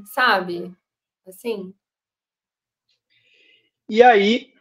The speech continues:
Speaker 2: eh, não vai aparecer no nosso, nosso, nossa esqueminha aqui, mas ele também foi roteirista do filme do Castelo Rá-Tim-Bum.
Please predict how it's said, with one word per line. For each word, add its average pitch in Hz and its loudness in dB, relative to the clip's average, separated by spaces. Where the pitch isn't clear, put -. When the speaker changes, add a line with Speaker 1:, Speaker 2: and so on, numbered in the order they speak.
Speaker 2:
eh, 180 4
não 214 4
vai 226 6
aparecer 208 2
no 196 -4
nosso, 160 4
nosso, 123 -2
nossa 110 -6
esqueminha 117 0
aqui, 202 -4
mas 165 6
ele 214 6
também 196 4
foi 220 4
roteirista 185 4
do 180 4
filme 202 -2
do 202 2
Castelo 208 0
Rá-Tim-Bum. 185 2